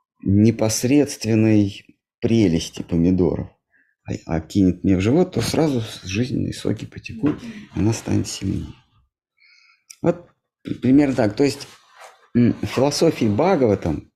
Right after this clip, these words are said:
а вайшнавы исповедуют Бхага-, Шри Ба-, Шримад Бхагаватам, это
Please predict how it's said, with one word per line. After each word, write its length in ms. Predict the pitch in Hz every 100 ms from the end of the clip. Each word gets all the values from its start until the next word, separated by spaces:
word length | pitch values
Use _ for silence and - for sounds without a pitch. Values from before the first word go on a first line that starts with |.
| -
а 200 | 95 92
вайшнавы 580 | 78 107 - 131 131 101
исповедуют 600 | - 90 113 151 127 92
Бхага-, 400 | 90 92 95 -
Шри 180 | - 107
Ба-, 240 | 92 -
Шримад 320 | - - 101 92
Бхагаватам, 480 | 107 90 82 90
это 280 | 101 104 90